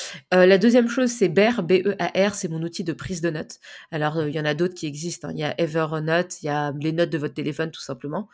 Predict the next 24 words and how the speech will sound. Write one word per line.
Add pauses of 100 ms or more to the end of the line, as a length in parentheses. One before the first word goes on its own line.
(340)
Mais
BEAR,
l'avantage,
c'est
que
vous
pouvez
mettre
des
hashtags, (420)
et
les
hashtags
permettent
de
classer,
en
fait,
des
dossiers
sur
des
sujets
per-,